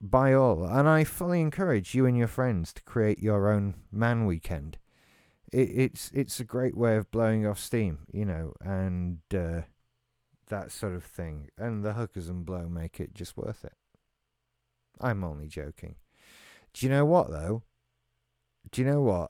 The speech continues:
And, th-, you know, this will mean something to some of you and nothing to, to some of you.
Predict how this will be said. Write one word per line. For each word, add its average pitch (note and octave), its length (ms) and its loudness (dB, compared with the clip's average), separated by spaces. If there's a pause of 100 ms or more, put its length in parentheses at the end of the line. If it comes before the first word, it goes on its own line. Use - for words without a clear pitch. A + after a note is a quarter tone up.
And, B2 240 2
th-, A2+ 240 0
you B2 80 2
know, G#2 160 2
this G2+ 240 -4
will G#2 80 0
mean G2 320 -2 (160)
something A#2+ 560 0
to - 60 -16
some - 320 0
of G2 160 0
you F#2 140 -2
and F#2 140 -2
nothing G2 400 -4
to, E2+ 260 -6 (160)
to F#2 160 -8
some - 280 -8
of E2+ 140 -8
you. E2 100 -6